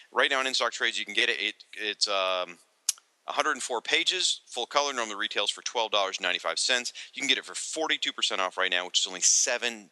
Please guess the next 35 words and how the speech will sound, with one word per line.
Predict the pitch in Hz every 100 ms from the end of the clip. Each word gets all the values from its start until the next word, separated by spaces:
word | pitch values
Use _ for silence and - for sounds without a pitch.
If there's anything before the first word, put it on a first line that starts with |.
| -
dollars | 92 92 90 87 80
and | -
fifty-one | 92 82 92 80 78 78
cents. | - 78 -
That | 120 127
is | 113
amazing. | 107 101 - -
That's | 233 - -
two | - 214
issues | 170 - 151 101 80 - - _ 135
of | 127
the |
Marvel | 113 107 92
Star | - 95
Wars | 80 -
comic, | 104 73 - - -
by | 82
the | 73
way, | 71 67
right | 78
there. | - 69 65 - -
You | 117
can | 113
get | 117
this | 107
whole | 110
collection. | 98 92 90 90 85 - - -
And | 131
they | 135
also | 170 165
have | 147
out | 131 -
there | 120
volumes | 107 113 110 98
one, | 104 123 151 156 147